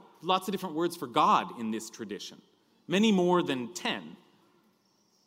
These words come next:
And yet, of course, we, we don't know what God is. In fact, we believe that God is beyond words, beyond all description. So why wouldn't communicating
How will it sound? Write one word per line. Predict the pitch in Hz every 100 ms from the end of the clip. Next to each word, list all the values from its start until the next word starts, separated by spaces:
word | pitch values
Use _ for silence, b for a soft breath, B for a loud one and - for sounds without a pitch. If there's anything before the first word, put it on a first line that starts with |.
| _
And | 135 156
yet, | 156
of | 156
course, | - 156 151 156 - 113
we, | 131 175
we | 139 147
don't | 220 180
know | 110 101
what | 92 113 120 -
God | 107 87 87
is. | 90 110 143 - _ _ _ _ _ _
In | 175
fact, | 185 180 - -
we | 170 233
believe | 220 220 226 180
that | 208 156
God | 180 233
is | 185
beyond | 151 190 285 349 185
words, | 127 104 117
beyond | 165 185 190
all | 196 330 254
description. | 170 - 143 - 92 78 _ _ _ _ _ _ _ _ _ _ _ _ _ _
So | - 196
why | 175 180 214 233 240
wouldn't | 165 190 196 160
communicating | - 156 160 208 185 - 127 107 107